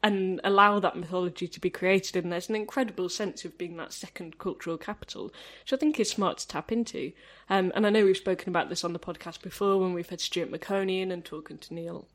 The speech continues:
Atkinson of the Anfield Rap, of going, the sense of the gravity of a culture that's kind of got two fingers up in the air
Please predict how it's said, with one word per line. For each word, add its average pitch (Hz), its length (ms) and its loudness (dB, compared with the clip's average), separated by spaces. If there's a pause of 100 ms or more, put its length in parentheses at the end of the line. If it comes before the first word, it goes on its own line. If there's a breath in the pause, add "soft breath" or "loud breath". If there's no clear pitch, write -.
Atkinson - 560 2
of 170 120 -4
the 151 100 -2
Anfield 165 460 -8
Rap, 185 320 -4
of 165 160 -14
going, 175 440 -6
the 190 280 2 (600 loud breath)
sense - 540 6
of 175 240 -2
the 175 340 2 (520 soft breath)
gravity 185 1000 6 (180)
of 170 540 -2
a - 60 -10
culture - 420 -2
that's - 260 -4
kind 220 320 4
of 180 120 0
got - 160 6
two 190 180 4
fingers 185 380 2
up - 160 -6
in 165 100 -6
the 175 100 -4
air 160 240 -4